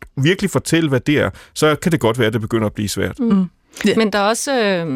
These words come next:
Speaker 2: det er jo også sanseligt, øh, og der, der tænker jeg også, hun er sådan en slags, øh, hverdagslivets fænomenolog, øh, altså at hun er optaget af, hvad hverdagslivet består af. Og jeg tænker, jeg forestiller mig, at Judith Hermann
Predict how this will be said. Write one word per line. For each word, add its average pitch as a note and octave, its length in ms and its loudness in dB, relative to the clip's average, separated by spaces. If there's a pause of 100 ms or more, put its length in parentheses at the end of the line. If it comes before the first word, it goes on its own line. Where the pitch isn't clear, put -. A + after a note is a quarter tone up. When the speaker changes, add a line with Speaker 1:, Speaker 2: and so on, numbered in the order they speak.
Speaker 2:
det - 240 -12
er G#3 40 2
jo F#3+ 100 0
også F3+ 200 0
sanseligt, A#3+ 680 -2 (640)
øh, F#3+ 340 2
og - 200 -6
der, A#3 100 0 (260)
der A#3+ 80 2
tænker A#3 340 0
jeg F#3 80 0
også, G#3+ 160 -4
hun A3 140 -2
er G#3 80 0
sådan A3+ 220 -2
en G#3+ 40 -2
slags, F#3+ 500 -4
øh, F3+ 340 0 (600)
hverdagslivets G3+ 880 -2
fænomenolog, G3 1000 0
øh, D#3 640 -4 (260)
altså G3 220 2
at F#3+ 280 0
hun G3+ 240 2
er F3+ 100 0
optaget G#3 480 -2
af, F3+ 320 -2
hvad G3 200 0
hverdagslivet F#3+ 800 -2
består G#3 440 -2
af. G#3 160 -2 (340)
Og F3+ 60 0
jeg G3 100 2
tænker, A#3+ 340 0
jeg G#3 120 -4
forestiller A#3+ 400 0
mig, G3+ 120 0
at G3 60 0
Judith F#3+ 320 -2
Hermann G3+ 420 -2